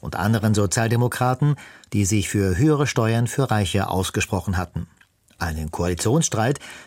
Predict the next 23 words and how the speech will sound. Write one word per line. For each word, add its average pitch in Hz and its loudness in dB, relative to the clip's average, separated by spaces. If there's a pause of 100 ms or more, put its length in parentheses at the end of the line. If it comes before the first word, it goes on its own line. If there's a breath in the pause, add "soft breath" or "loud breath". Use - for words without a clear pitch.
gebe 147 -2
es 127 0
deswegen 113 0
nicht, 143 0
betonte 87 -4
Merz. - -8 (1700 loud breath)
Klingbeil 175 4
sagte 151 2
nun 147 4
im 135 2
A-R-D-Fernsehen, 117 2 (140)
alle 139 2
müssten 107 0
ihren 101 0
Beitrag 107 0
leisten. 87 -4 (280)
Weiterhin 113 2 (340 loud breath)
nehme 135 2
er 127 2
keine 147 0
Option 104 -2
vom 120 -2
Tisch, - -4